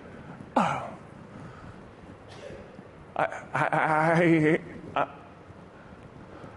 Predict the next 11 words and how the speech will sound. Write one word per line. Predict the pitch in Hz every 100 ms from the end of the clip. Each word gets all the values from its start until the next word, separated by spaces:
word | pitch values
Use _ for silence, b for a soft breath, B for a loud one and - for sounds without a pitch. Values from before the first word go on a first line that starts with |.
| B - - - - - - - - - - - B B B B B - - - - - - -
with, | 147 156
with | 143 123 135 139 151
her | 131 196
help | 185 190 185 -
a-, |
a-, | -
a-, | 135 160 - 143 -
and | 175 139 123 127
this | 143 143
entire | 123 117 185 185 151
team, | - 156 139 -